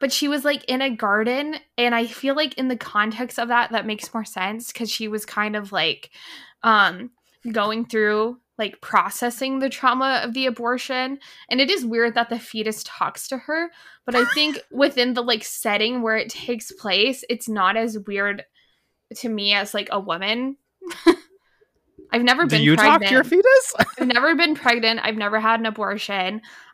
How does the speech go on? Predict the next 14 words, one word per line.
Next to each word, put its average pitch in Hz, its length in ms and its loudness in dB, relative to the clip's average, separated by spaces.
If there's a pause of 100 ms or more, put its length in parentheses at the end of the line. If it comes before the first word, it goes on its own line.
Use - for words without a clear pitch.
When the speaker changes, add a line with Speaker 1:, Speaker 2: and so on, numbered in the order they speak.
(100)
Speaker 1:
Um, 214 480 8
but 226 180 0
I 226 80 4
Speaker 2:
<laughs> - 20 0
Speaker 1:
think 240 320 2
Speaker 2:
Yeah. - 260 -14
Speaker 1:
if 247 280 4
I, 214 580 4
like, 202 280 -2 (300)
had, 208 360 2 (140)
like, 226 220 -2
I 208 120 0
would 226 160 -6
process 220 640 0